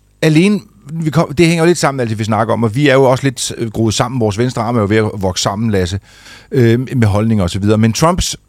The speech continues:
alle artikler er jo, at Trumps valg netop var, øh, du ved, øh, øh,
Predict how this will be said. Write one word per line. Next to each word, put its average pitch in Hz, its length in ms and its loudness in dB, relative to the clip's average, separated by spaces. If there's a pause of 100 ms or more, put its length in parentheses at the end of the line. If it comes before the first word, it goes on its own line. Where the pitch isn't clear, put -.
(360)
alle 151 340 0
artikler 156 380 0
er 131 60 4
jo, 139 100 4
at 135 140 -4
Trumps 151 320 -2
valg 135 260 0 (640)
netop 127 360 2
var, 110 240 0 (560)
øh, 104 280 2 (160)
du 127 80 2
ved, 113 240 0 (300)
øh, 92 680 0
øh, 87 520 -6